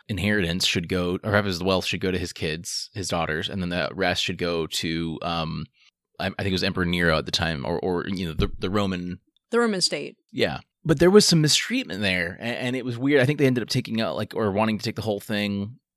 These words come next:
Speaker 1: Basically, after this mistreatment, Boudica decided to help lead a revolt. I mean, she obviously had a lot of sway. I, I, it's, it's hard to say how they kind of thought of women, but obviously if,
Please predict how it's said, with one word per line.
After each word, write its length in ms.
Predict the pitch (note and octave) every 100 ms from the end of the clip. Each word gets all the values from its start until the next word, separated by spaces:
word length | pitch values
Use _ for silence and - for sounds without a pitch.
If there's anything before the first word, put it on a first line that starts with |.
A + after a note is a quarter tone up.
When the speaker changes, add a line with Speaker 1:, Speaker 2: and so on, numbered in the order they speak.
| _ C3
Speaker 1:
Basically, 760 | B2 B2+ C#3+ - A#2+ A2+ G#2+ -
after 280 | A2 -
this 160 | A#2+ -
mistreatment, 760 | G#2 - B2 C3+ D2 F2 F2+ _ _ _
Boudica 680 | A2+ A2+ A#2 F2+ F2+ F#2+ A#2 _ _ _ _ _
decided 420 | A2+ A2 G2+ G2+ F#2
to 100 | F2+
help 220 | G2 F2+
lead 180 | G2 F#2
a 20 |
revolt. 360 | F#2 A#2+ G#2+ G2+
I 40 |
mean, 120 | G2
she 180 | - G2+
obviously 300 | F#2+ F#2+ G#2
had 100 | F#2+
a 40 |
lot 140 | F2+ E2+
of 80 | E2+
sway. 600 | C3+ C3+ C3 B2+ B2+ B2 - _ _ _
I, 120 | A2 A#2
I, 120 | F#2+
it's, 280 | E2+ A2 -
it's 160 | A2+
hard 160 | B2+ C3
to 60 | B2
say 220 | - G#2+
how 200 | A2 A2
they 240 | G#2 F#2
kind 220 | - A2
of 80 | F#2
thought 240 | - F#2 G2
of 60 |
women, 300 | G#2 A2 A2
but 100 | F#2
obviously 520 | F2+ G2+ A2+ - F#2
if, 360 | F2 E2 F#2 -